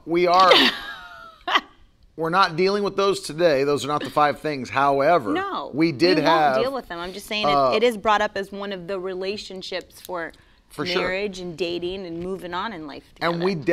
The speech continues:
Speaker 1: definitely did. Um, you know, one of the things it is good to do is know,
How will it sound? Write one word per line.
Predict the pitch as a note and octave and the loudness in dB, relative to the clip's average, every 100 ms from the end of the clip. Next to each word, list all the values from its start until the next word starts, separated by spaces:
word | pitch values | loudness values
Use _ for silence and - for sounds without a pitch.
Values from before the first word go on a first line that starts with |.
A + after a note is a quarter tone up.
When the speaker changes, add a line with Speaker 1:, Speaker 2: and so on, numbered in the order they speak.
| F3+ | 2
Speaker 1:
definitely | F3+ F#3+ E3 D3+ | 0 -8 -6 -6
did. | A#2+ D3+ E3 C#3 C3 - | -2 0 2 0 -2 -4
Um, | C3+ B2+ A#2+ G#2+ G#2+ - | -2 0 -2 -8 -14 -6
you | F3 | -2
know, | F3 | 0
one | D#3 D3+ G#3+ | -2 -2 -2
of | G3 | -2
the | |
things | E3+ B2+ | -4 -4
it | D3+ | 0
is | D#3+ B2 | 0 0
good | D3+ D3 | -2 -2
to | A#2+ | -2
do | D3+ C#3 | 0 0
is | G2+ B2 G2 | -4 -6 -6
know, | B2 D#3 D#3 G#2+ G2+ | -2 0 0 0 -4